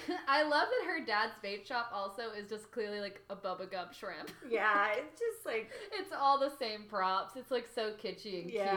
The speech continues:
Speaker 1: cute and, like, gorgeous. It's like, please. <laughs>
Speaker 2: Yeah. I, mm. Also, the fact that I did not feel like they were in Louisiana.
Speaker 1: No, they're in North <laughs> Carolina for sure, right?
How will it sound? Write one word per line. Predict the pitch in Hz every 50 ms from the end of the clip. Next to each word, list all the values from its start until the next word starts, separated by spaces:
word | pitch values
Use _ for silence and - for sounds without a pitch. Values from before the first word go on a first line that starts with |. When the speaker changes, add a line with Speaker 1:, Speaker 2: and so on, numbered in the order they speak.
| 185
Speaker 1:
cute | 185 180 185 196 196
and, | 190 185
like, | 180 175 175 170 165
gorgeous. | 175 170 165 165 170 170 165 175 175 170 185 202 196 220
It's | 214 - 208
like, | 185 180 180 - -
please. | - 165 156 156 156 156 160 185 - - - -
<laughs> | 302 302 - - _ _ - 196
Speaker 2:
Yeah. | 196 196 190 196 202 196 196 196 196 196 196 196 - -
I, | 302 415 480 427 392 311 330 392 392 381 - - - 180
mm. | 196 196 185 180 170 165 165 - - _ _ _ _ _ _ _ _ _ _ _ -
Also, | 240 285 330 330 - 370 359 359 -
the | 302 285 - -
fact | 277 262 254 262 -
that | 247 226 - - _ _ _ _ _ _ _ _ _ _ -
I | - 311
did | 320 339 285
not | 262 226 214 - -
feel | 226 196
like | 175 180 170
they | 175 170 165
were | 165 160
in | 156 156 156
Louisiana. | 156 160 165 165 160 156 156 151 147 147 147 139 170 175 - - 247
Speaker 1:
No, | 285 320 370 453 554 571 523 427 339 247 202 - -
they're | 311 427 508 523 480
in | - -
North | 302 302 311 302 -
<laughs> | 359
Carolina | 359 294 277 262 240 233 226 226 233 220 208 208 208 -
for | 254 247 269
sure, | - - - - 226 208 196 175 160 175 196 202 -
right? | 226 247 247 269 294 339 349 -